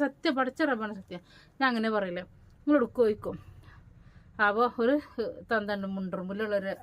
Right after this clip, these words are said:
ആളുണ്ട്, ആളറിയും, "ആ, വെച്ചോളി, അടിച്ചു തരാറേ." ഞാൻ ഇപ്പൊ ഇവിടെ വെച്ച് പോയിക്കോളൂ ട്ടോ, അടിച്ചിട്ട്, ഏ, വൈകുന്നേരം ആകുമ്പോ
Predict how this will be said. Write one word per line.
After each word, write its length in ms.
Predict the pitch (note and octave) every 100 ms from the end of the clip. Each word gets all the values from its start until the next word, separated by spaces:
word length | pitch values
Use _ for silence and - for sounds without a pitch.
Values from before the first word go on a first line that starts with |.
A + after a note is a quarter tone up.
| F#3+
ആളുണ്ട്, 280 | F3+ E3 E3 F3 - - _ -
ആളറിയും, 380 | A3+ B3 G3 F#3 G3+
"ആ, 40 | F#3+ F#3 G#3
വെച്ചോളി, 420 | F#3 - F#3+ F#3+ F#3 _ _ _ -
അടിച്ചു 260 | G3 F#3+ -
തരാറേ." 360 | F#3+ F3 E3+ F3 - _ _ _ -
ഞാൻ 160 | G3+ G#3 A3 -
ഇപ്പൊ 140 | - G#3
ഇവിടെ 160 | G3+ C#4
വെച്ച് 160 | B3 -
പോയിക്കോളൂ 340 | D4 A#3 G#3+ G3+
ട്ടോ, 100 | G3+ G3 G3
അടിച്ചിട്ട്, 420 | F3+ A3 G3+ A3+ B3 _ _ _ _ _ -
ഏ, 20 | A3 G#3 G3+
വൈകുന്നേരം 380 | G#3+ G#3 G#3+ A3+
ആകുമ്പോ 160 | A3